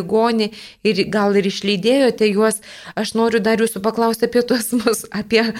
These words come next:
lankytojus, apie tuos mūsų artimuosius, kai mum, nu, taip norisi pasakyt, „Nu, viskas bus gerai“, bet jeigu tas gerai,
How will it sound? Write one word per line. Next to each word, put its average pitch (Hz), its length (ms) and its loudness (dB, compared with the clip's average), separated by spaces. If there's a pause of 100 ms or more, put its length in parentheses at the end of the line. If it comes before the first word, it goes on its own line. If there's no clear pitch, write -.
(240)
lankytojus, 214 920 0
apie 165 220 0
tuos 185 240 -2
mūsų 220 240 0
artimuosius, 220 540 -2
kai 233 100 -2
mum, 214 160 0
nu, 220 120 -2
taip 254 240 -2
norisi 214 440 0
pasakyt, 214 280 -4
„Nu, 226 120 2
viskas 240 560 0
bus 196 240 -2
gerai“, 190 380 0
bet - 280 -2
jeigu 247 340 -2 (640)
tas 220 260 0
gerai, 226 400 2